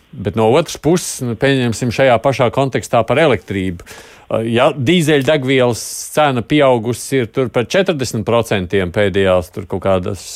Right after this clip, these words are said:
šajā pusotra gada laikā, tad elektrības cena ir vairāk nekā divkāršojusies, kas nozīmē, ka, kad man saka, jāpāriet uz elektromobīļiem, tur saka, "O, tas ir vēl krietni dārgāk izmaksās, nekā sākotnēji man,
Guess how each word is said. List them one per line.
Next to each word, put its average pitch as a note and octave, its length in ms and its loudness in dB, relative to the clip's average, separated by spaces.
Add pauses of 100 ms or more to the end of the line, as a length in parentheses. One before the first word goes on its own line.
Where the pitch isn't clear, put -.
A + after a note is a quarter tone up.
(140)
šajā F#2 240 2
pusotra G#2 400 -2
gada G2+ 260 0
laikā, G2+ 360 2 (500)
tad A2+ 320 4
elektrības C3 540 -2
cena C3 240 2
ir A2+ 60 0
vairāk B2 280 2
nekā B2 300 0
divkāršojusies, G#2 1000 -2
kas A#2 140 -8
nozīmē, A2+ 500 0
ka, A2 140 -2 (500)
kad C3 160 2
man B2+ 140 2
saka, D3 260 0
jāpāriet C#3 600 2
uz B2 100 0
elektromobīļiem, C#3 1120 0
tur D3+ 80 -6
saka, E3 240 -4
"O, G2 240 2 (160)
tas B2 240 -4
ir B2 80 0
vēl G3+ 160 2
krietni A#2+ 320 -2
dārgāk G#2 480 2
izmaksās, G2+ 800 -4
nekā A#2+ 320 0
sākotnēji A2+ 760 0
man, A2+ 260 0